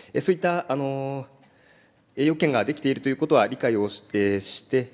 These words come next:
えー、しました。また、あの、未承認薬であることや、重大な副作用についても明示されるということなので、あの、一定の効果を期待したいところなんですが、あの、実際にスマートフォンを使ってそれらを見てみるとですね、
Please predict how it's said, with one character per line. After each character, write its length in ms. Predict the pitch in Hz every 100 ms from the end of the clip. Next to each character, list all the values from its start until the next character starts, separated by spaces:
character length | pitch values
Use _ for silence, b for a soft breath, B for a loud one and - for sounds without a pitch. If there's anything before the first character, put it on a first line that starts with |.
| -
え 100 | 127
ー、 40 |
し 100 | 123
ま 80 | 131
し 60 | -
た。 80 | 123
ま 120 | 156
た、 120 | 156
あ 20 |
の、 80 | 147
未 160 | 143 147
承 80 |
認 140 | 185 190
薬 180 | 170 127
で 80 |
あ 40 | 131
る 40 |
こ 100 | 127
と 120 | 135
や、 180 | 147 120
重 160 | 113 139
大 140 | 151
な 120 | 151 151
副 120 | -
作 180 | 202 180
用 60 |
に 60 | 135
つ 100 | 165
い 60 |
て 80 | 160
も 200 | 131 107 - -
明 120 | 123
示 340 | 117 117 117 -
さ 160 | - 117
れ 80 |
る 80 | 123
と 160 | 113 101
い 60 | 107
う 80 |
こ 120 | 107 120
と 140 | 107
な 140 | 92
の 100 | 87
で、 340 | 90 107 - -
あ 60 | 107
の、 40 |
一 60 | 101
定 160 | - 147
の 80 |
効 160 | 160 156
果 140 | 117
を 120 | 90 -
期 80 | -
待 140 | 123
し 100 | 120
た 100 | -
い 120 | 120 113
と 160 | -
こ 100 | 143
ろ 140 | 143 107
な 120 | 110
ん 220 | 98 82
で 80 | 104
す 260 | - 95
が、 240 | 92 110 98 B B B B
あ 80 | 90
の、 100 | 85
実 160 | - 101
際 300 | - 208 202
に 260 | 190 175 -
ス 160 | -
マ 100 | 165
ー 20 | 214
ト 120 | 226
フ 120 | 185
ォ 20 |
ン 440 | 165 131 113 98 92
を 60 |
使 240 | 95 - 127
っ 60 |
て 260 | - - 120
そ 140 | -
れ 100 | 147
ら 100 | 175
を 120 | 117 92
見 160 | 120
て 160 | - 107
み 160 | 90
る 80 | 90
と 100 | -
で 80 | 87
す 80 | -
ね、 220 | 92 85